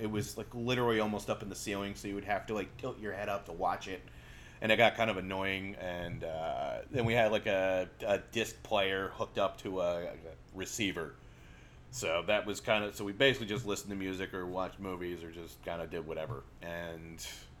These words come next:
um, I remember, 'cause I always somehow got the morning shift 'cause the boss didn't really wanna work mornings too much, so I'd work, like,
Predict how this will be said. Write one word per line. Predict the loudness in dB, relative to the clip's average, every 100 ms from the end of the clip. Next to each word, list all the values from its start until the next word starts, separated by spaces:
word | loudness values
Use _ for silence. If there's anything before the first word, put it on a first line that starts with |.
| -14 -10
um, | -8 -8 -8 -10 -14 -16 -18 -20 -20 -20 -20 -20 -18 -16 -16 -16 -18 -18 -18 -18 -20 -14
I | -10
remember, | -8 -2 0 2 4 2 0 -6
'cause | -4 0
I | 0 0
always | 6 6 6 2
somehow | 2 4
got | 4 4
the | 2
morning | 0 0 0
shift | 2 0 0
'cause | -2
the | -2
boss | 4 6 6 4
didn't | -6 -4
really | -2
wanna | 0 0
work | -2 -2
mornings | -4 -4 -6
too | -6
much, | -2 -2 -2
so | -2
I'd | -2
work, | 0 0 0 -8 -4
like, | -4